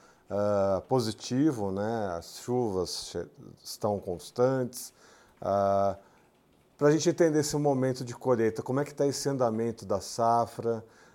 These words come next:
As, os produtores estão conseguindo ir a campo fazer essa colheita, né?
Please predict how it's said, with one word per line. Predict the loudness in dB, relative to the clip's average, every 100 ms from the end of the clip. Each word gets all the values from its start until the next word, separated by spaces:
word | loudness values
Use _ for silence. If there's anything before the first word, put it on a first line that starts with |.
| _
As, | -8 -6 -6 -8
os | -6 -6 -6
produtores | -2 0 2 2
estão | 2 0
conseguindo | 0 -4 -6 -6 -2 -2 -2 -4 -2
ir | -2
a | -2
campo | -4 -2 -2 -2 -6 -10
fazer | -8 -8
essa | -8 -10
colheita, | -10 -4 0 0 -2 -12 _ -20 _ _ -8
né? | -2 0 2 0